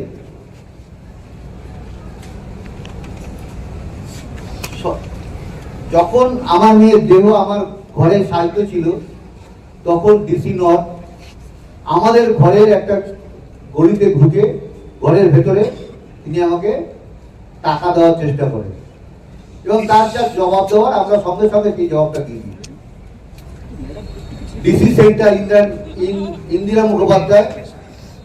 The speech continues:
বারবার প্রেস মিট করে করে মিথ্যা কথা বলছে, মিথ্যাচারণ করছে। কারণটা কি?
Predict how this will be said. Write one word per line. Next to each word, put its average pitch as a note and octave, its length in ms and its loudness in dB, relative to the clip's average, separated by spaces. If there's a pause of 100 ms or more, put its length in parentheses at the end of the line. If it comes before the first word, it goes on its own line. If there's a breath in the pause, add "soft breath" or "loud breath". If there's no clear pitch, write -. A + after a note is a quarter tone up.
(380)
বারবার G#3 640 4
প্রেস G3 260 2
মিট G3+ 240 -2
করে G3+ 160 2
করে A3 140 0
মিথ্যা E3 320 -4
কথা C3+ 200 -4
বলছে, A2+ 240 -4
মিথ্যাচারণ F3 680 0
করছে। D3 400 -6
কারণটা B3+ 400 2
কি? - 120 -6